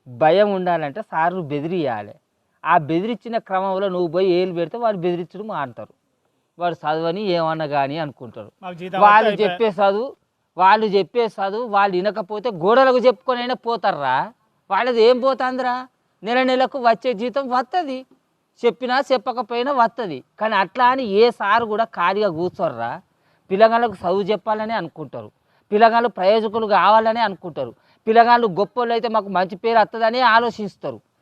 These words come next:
Speaker 1: కానీ సార్లు ఎందుకు చదువు చెప్పారా? నీ కాళ్ళ మొక్కపోడా చెప్పు, సార్లకు నా తప్పైంది, ఇంకోసారి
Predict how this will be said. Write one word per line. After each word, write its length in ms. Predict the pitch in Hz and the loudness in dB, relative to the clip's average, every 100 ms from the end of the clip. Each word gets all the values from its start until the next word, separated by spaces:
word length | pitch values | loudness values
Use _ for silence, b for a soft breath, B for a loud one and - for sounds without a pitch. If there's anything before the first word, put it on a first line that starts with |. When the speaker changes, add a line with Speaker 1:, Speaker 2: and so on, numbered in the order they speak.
| _ _ | _ _
Speaker 1:
కానీ 140 | 240 233 | -6 -6
సార్లు 380 | 180 185 233 | 0 2 4
ఎందుకు 180 | 254 226 | 2 -2
చదువు 280 | 247 254 262 | -6 -4 -2
చెప్పారా? 500 | 247 254 269 254 277 _ _ _ _ _ _ - _ _ - | -2 -6 -6 -10 -12 _ _ _ _ _ _ -20 _ _ -20
నీ 540 | 143 143 151 156 147 - - | -14 -10 -6 -6 -8 -10 -6
కాళ్ళ 480 | 139 147 147 160 | 0 0 0 -2
మొక్కపోడా 640 | 156 165 156 170 180 185 202 - | -2 -2 -2 -4 -4 -4 -6 2
చెప్పు, 240 | 247 196 269 | 2 4 0
సార్లకు 440 | 220 226 240 233 | 4 4 6 2
నా 120 | 233 | 0
తప్పైంది, 560 | 226 226 214 247 240 240 | -2 -2 -2 0 0 -2
ఇంకోసారి 600 | 220 240 220 226 233 220 | -6 -4 -4 -2 -4 -6